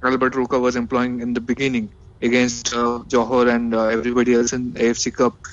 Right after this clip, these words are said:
he suddenly moved to such an a-, attacking stance, uh, and everything seemed to f-, uh, fall apart.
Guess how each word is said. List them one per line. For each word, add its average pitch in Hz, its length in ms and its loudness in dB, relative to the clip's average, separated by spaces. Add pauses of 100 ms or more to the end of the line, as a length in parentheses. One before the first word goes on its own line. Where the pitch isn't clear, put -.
(240)
he 139 60 -4
suddenly 156 420 2
moved 147 320 0
to 147 80 0
such 139 240 -2
an 139 140 -2
a-, 120 80 -2 (100)
attacking 131 460 -2
stance, 131 500 -4 (520)
uh, 120 220 0
and 120 160 0
everything 127 380 -2
seemed 131 220 -4
to - 80 -2
f-, - 320 -4
uh, 117 120 2
fall 131 280 0
apart. 123 280 0